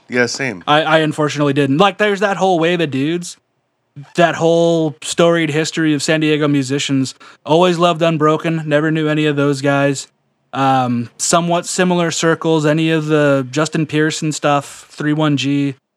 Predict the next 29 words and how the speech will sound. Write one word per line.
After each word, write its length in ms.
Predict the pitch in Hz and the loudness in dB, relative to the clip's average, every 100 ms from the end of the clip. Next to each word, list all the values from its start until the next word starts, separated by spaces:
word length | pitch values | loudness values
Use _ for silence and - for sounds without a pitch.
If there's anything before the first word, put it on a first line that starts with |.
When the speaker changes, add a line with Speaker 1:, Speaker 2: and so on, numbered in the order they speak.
| _ _ | _ _
Speaker 2:
Locust 380 | 147 147 147 - | 0 2 -2 -4
Swing 320 | 151 147 143 | 0 2 0
Kids, 680 | 143 139 139 131 123 - - _ _ _ _ | 0 -2 -2 -4 -6 -8 -10 _ _ _ _
uh, 200 | 120 117 | -8 -8
Holy 280 | 110 135 143 | -6 -4 0
Molar, 360 | 135 135 135 127 | 0 0 -2 -2
any 300 | 139 147 143 | 0 0 0
of, 180 | 135 139 | -2 -2
you 100 | 135 | -2
know, 100 | 123 | -2
billions 540 | 127 147 151 147 143 | 0 2 2 2 0
of 80 | 135 | -2
bands. 360 | 131 131 123 127 | -2 -2 -2 -2
I 80 | 135 | 0
love 180 | 151 | 2
'em 140 | 143 139 | 2 2
all. 340 | 139 131 127 135 | 2 0 -4 -8
I 60 | |
love 180 | 139 143 | -4 0
all 140 | 139 139 | 0 0
the 80 | |
records 340 | 131 139 147 131 | -2 -4 -6 -8
he 100 | 131 | -8
puts 240 | 139 123 | -8 -6
out. 280 | 131 123 - - | -4 -4 -8 -2
Massively 540 | 156 175 - 165 165 | 2 2 0 -4 -2
important 540 | 156 143 147 143 135 131 _ _ _ _ _ _ _ _ _ _ - | -2 -2 -2 0 -2 -6 _ _ _ _ _ _ _ _ _ _ -2
local 220 | 151 156 | -2 0
musician. 680 | 143 135 131 131 - 117 | 0 0 -2 -4 -6 -8